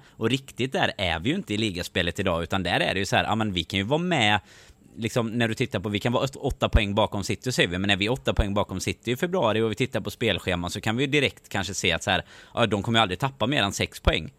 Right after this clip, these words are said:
på de här, ja, vad det nu är kvar i februari, de här tretton, fjorton matcherna, liksom. Så att på, på det sättet måste man ju ändå,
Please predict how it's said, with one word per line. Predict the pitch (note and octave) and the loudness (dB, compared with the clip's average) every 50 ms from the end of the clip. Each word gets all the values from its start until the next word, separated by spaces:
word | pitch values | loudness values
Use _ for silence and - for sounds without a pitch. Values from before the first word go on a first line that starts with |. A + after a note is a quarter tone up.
| _ - | _ -2
på | - A2+ | 0 0
de | A2+ A#2 A2+ | 2 4 4
här, | A2 F#2+ F2+ F2 E2 - - - - | 6 6 4 4 2 -2 -8 -12 -6
ja, | - G2+ | -2 0
vad | F#2+ G#2 G#2 | 2 4 4
det | G2+ | 4
nu | G2 F#2+ F#2 | 4 4 4
är | F2+ E2+ | 4 2
kvar | - - F#2 F2 E2+ E2+ | 2 2 0 0 2 2
i | F#2 F2 | 0 -2
februari, | - F#2+ F2 F2 E2+ E2 E2 E2 F2 | 0 0 0 2 2 2 2 0 0
de | E2 E2+ G2+ G2 G2 | 0 0 0 2 4
här | F#2+ F2 E2+ E2+ F2+ E2+ D#2+ E2+ - | 4 4 2 0 -4 -6 -10 -10 -4
tretton, | - B2 G#2 - - - F#2+ E2+ | -2 0 0 0 0 -2 -4 -2
fjorton | - A2 F#2 - G2 F#2+ | -2 -2 -2 0 0 0
matcherna, | G2 F#2 - - - F#2+ E2+ E2 | 0 0 0 -2 -4 -4 -4 -4
liksom. | F2 E2+ - F2+ E2 | -4 -6 -6 -6 -2
Så | - G#2 | -2 -2
att | G2 - - - - - - - - - - | -2 -4 -8 -20 -20 -20 -20 -20 -20 -4 0
på, | - C3 - | 0 0 0
på | - - B2 | 0 -2 0
det | G2 G#2+ A2 B2+ C3 | 2 4 4 4 2
sättet | - - - - - F2+ F#2+ | 2 0 0 0 -2 -4 -2
måste | A2 A#2 - - - - F#2+ | -2 -2 -2 -4 -6 -6 -2
man | F#2 F#2 G2 A#2+ | 0 2 2 4
ju | C#3 | 4
ändå, | D3 D#3 D3+ A2+ G2 F#2 G2 F#2 | 2 2 2 2 4 4 4 2